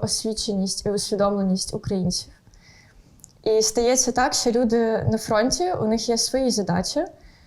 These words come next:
а, ну, а цивільне життя, воно триває, і людям важливо в ньому, ну, продовжувати нести якусь пам'ять і пояснювати, чому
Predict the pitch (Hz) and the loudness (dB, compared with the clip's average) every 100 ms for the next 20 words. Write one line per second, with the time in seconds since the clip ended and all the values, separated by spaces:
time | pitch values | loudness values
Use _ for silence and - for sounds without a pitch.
0 | - _ - _ - 202 196 196 247 233 | -20 _ -20 _ -6 -2 0 0 2 2
1 | - 208 - 233 277 277 233 - 240 220 | 2 0 2 2 4 4 2 0 0 0
2 | 208 208 208 - - - - 240 202 175 | 0 0 0 -4 -12 -16 -4 0 2 4
3 | 208 349 - - - 214 240 247 220 214 | 2 0 -4 -6 0 2 4 4 2 2
4 | 247 233 214 208 214 202 190 - - - | 2 2 2 0 2 0 0 -4 -12 -2
5 | 226 190 175 - - 220 214 220 214 208 | 2 2 -2 -12 -4 2 2 2 0 -2
6 | 208 202 - 202 202 202 - - 185 202 | -2 -4 -2 -4 -4 -6 -4 2 2 2
7 | 349 - - - - - - _ - 214 | -2 -6 -14 -20 -20 -20 -20 _ -2 2
8 | 208 208 220 226 - 226 214 208 - 220 | 2 2 2 2 2 0 0 -4 -6 -4
9 | 208 196 | -2 -2